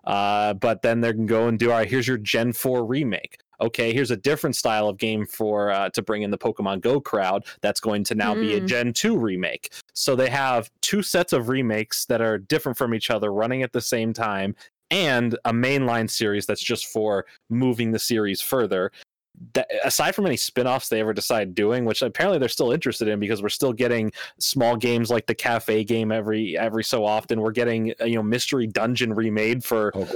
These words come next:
Speaker 1: you know,
Speaker 3: Pokemon
Speaker 1: like,
Speaker 3: Unite
Speaker 1: I, you know,
Speaker 3: coming
Speaker 1: like,
Speaker 3: up.
Speaker 1: I, I love it. Pokemon Unite, which I had some leaks for, like, they're expanding and doing a lot this year. Um, but their main set of games, you know, they're gonna have a, a three set, and if, if everything comes to fruition by the end of the year,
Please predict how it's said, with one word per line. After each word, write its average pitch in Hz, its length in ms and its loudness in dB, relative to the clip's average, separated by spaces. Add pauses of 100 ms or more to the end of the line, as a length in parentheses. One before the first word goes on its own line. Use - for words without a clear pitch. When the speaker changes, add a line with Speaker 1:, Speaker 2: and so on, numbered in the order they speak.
(180)
Speaker 1:
you 131 80 0
know, 123 120 0
Speaker 3:
Pokemon - 20 0
Speaker 1:
like, 120 200 0
Speaker 3:
Unite 98 160 0
Speaker 1:
I, 127 100 -2 (120)
you 147 100 0
know, 147 140 0
Speaker 3:
coming 143 100 2
Speaker 1:
like, 117 120 -4
Speaker 3:
up. 135 100 -2 (200)
Speaker 1:
I, 117 120 -2
I - 20 0
love 123 220 2
it. 123 120 -2
Pokemon 139 420 0
Unite, 113 320 0
which 110 140 0
I 123 100 2
had 110 200 -4
some 110 200 -2
leaks 104 280 -2
for, 113 180 0
like, 113 160 -2
they're 147 160 2
expanding 123 560 -2
and 104 100 -2
doing 110 220 0
a 98 60 0
lot 104 300 -2
this 110 200 -2
year. 131 260 0 (320)
Um, 104 280 2
but 117 180 0
their 117 160 2
main 120 460 2
set 123 240 2
of 101 120 -2
games, 107 640 -2
you 104 120 -4
know, 95 180 0
they're 101 160 -2
gonna 107 180 -2
have 107 140 0
a, 101 220 0
a 98 40 0
three 110 280 -2
set, 92 340 -2
and 95 380 -4
if, - 340 -2
if 104 160 -2
everything 104 380 0
comes 110 240 -2
to 113 120 -2
fruition 107 460 -2
by 98 140 0
the 101 100 0
end 110 80 0
of 104 80 0
the 104 100 -2
year, 113 320 2